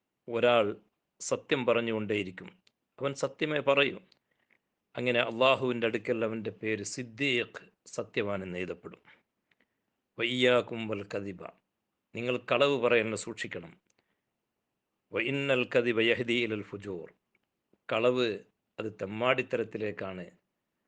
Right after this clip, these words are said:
അത് മോശമായ കാര്യങ്ങളിലേക്കാണ് ഇത് ചേർക്കുക. വഇന്നൽ ഫുജൂറ യഹ്ദി ഇലന്നാർ, തെമ്മാടിത്തരമാണെങ്കിലോ അത് നരകത്തിലേക്ക് ചേർക്കും.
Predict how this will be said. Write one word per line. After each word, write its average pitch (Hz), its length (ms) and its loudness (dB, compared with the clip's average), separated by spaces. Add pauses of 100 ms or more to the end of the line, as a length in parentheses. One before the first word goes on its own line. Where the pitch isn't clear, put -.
(300)
അത് 120 100 -4
മോശമായ 131 560 4
കാര്യങ്ങളിലേക്കാണ് 113 920 2
ഇത് 98 60 -6
ചേർക്കുക. - 460 -8 (640)
വഇന്നൽ 120 420 0
ഫുജൂറ 131 720 2
യഹ്ദി 113 260 -2
ഇലന്നാർ, 107 600 -6 (720)
തെമ്മാടിത്തരമാണെങ്കിലോ 110 1300 0
അത് 104 260 -8
നരകത്തിലേക്ക് 101 680 -2
ചേർക്കും. - 380 -8